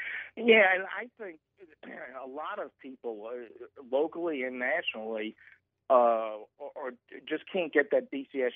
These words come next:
championship game out of their heads. You know, Alabama was much better prepared than L S U in that game, won twenty-one to nothing, although the game was still competitive, uh, until the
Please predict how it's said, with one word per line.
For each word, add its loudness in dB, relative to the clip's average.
championship -4
game 2
out 0
of -4
their -2
heads. 0
You -16
know, -6
Alabama -4
was -12
much -2
better 2
prepared -2
than -20
L -10
S -12
U -6
in -6
that -4
game, -2
won 12
twenty-one 0
to -14
nothing, -14
although -16
the -18
game -10
was -10
still 2
competitive, -4
uh, -2
until -2
the -4